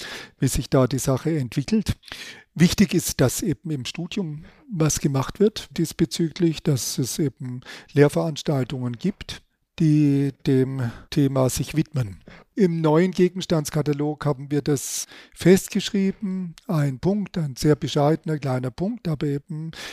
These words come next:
Kinder und Erwachsene mit geistiger Behinderung, wie sind die zu behandeln? Das sollten die Studentinnen und Studenten lernen. Die Forderung wäre jetzt die, dass das umgesetzt wird an den Fakultäten.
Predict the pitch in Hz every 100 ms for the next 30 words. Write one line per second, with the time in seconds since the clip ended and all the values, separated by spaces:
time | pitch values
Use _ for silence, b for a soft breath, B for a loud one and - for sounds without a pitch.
0 | B - 175 180 165 147 127 131 - -
1 | 160 135 - 147 135 135 143 139 151 160
2 | 147 147 - B B B 233 147 143 147
3 | 143 147 139 127 139 - 143 131 117 127
4 | 147 135 131 135 - 143 139 - 151 143
5 | 151 139 160 143 139 131 147 139 135 131
6 | - 135 123 117 175 - 123 B B B
7 | 156 165 160 139 - - - - - -
8 | 151 - 156 190 180 160 147 156 151 147
9 | - - 160 165 214 - B B B B
10 | 165 143 - 151 151 - - 190 190 202
11 | - 143 - 156 147 190 135 120 123 -
12 | 120 113 104 - 110